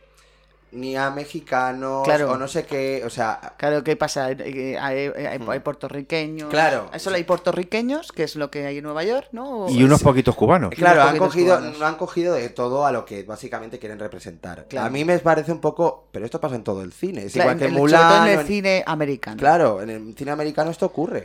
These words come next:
Speaker 2: Todos tienes que, to-, todo el mundo tiene que estar ahí.
Speaker 1: Claro,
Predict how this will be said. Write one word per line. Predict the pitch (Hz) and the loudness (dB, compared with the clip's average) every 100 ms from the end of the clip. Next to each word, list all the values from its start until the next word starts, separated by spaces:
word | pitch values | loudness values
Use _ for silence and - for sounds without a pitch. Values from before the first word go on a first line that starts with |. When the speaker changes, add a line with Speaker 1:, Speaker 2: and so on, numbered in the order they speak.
| - | -4
Speaker 2:
Todos | 190 208 | -2 -2
tienes | 208 214 196 | -4 -8 -8
que, | - 180 | -6 -8
to-, | - 175 - | 0 -2 0
todo | 185 190 | -2 -2
el | |
mundo | 190 202 185 | -2 -4 -4
tiene | 175 170 | -4 -6
que | 151 | -6
estar | 143 - 131 | -8 -6 -6
ahí. | 117 - - | -8 -16 -4
Speaker 1:
Claro, | 139 123 90 | 2 4 2